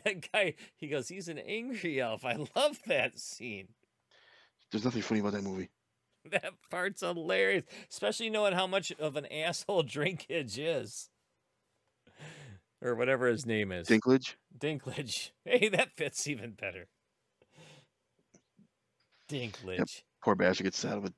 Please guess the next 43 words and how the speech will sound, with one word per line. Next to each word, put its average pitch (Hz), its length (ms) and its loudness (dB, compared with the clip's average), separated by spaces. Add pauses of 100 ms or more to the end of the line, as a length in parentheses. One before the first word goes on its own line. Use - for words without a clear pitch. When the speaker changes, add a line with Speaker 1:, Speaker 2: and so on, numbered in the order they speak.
Speaker 2:
Dinklage. - 800 0 (160)
<laughs> - 160 -8
Speaker 1:
Yeah. 123 280 0
Speaker 2:
He 98 40 6
got 101 140 12
on 95 120 6
top 101 240 2
of 107 60 4
everything 107 260 4
else. 101 320 4 (540)
Speaker 1:
That 311 260 4
guy's 190 280 4
a 147 60 4
multimillionaire, 127 1000 4
and 104 120 0
now 139 260 4
he's 123 180 0
saying 113 380 0
that 98 220 2 (720)
he 220 200 0
just 233 240 -2
fucked - 340 2
over 127 240 6
a 110 80 6
lot 107 260 4
of 104 80 0
other 104 180 0
people. 101 260 -4
They 156 140 6
had 170 160 6
Hornswoggle, 123 840 2
the, 104 360 -4
uh, 95 260 -2 (360)
the 98 540 -4
tiny 110 300 -4
guy 107 300 0
wrestler, 107 460 -4 (640)
the 104 60 -12
one 110 120 0
that 104 60 0
was 101 120 -4
in 98 60 -6
Oshkosh. 120 580 -4